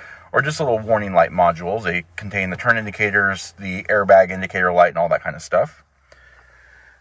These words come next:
Moving over the top of the dash, as you can see, outward visibility is actually pretty good with these mirrors. And of course, your little windows here to help with the small blind spot there. And sweeping over the top of the Aero-inspired dash,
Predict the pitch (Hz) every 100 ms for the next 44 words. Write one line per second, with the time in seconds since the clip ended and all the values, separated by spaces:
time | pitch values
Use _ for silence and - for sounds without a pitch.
0 | _ - 147 190 190 165 120 - 131 151
1 | 98 95 90 - - 123 107 - 98 101
2 | 98 151 123 120 131 _ _ - _ _
3 | _ - 175 202 156 127 107 120 110 107
4 | 107 110 107 95 110 95 98 98 95 -
5 | 123 110 117 147 170 - - - - -
6 | - 107 113 104 - 104 104 101 104 95
7 | 92 - 107 92 101 98 - 98 104 92
8 | 85 - 110 98 90 95 92 - 85 78
9 | 87 135 - - - - _ 151 151 -
10 | 202 196 180 151 110 - 131 117 101 98
11 | - 113 113 98 95 107 101 - 113 104
12 | 90 85 107 95 92 - -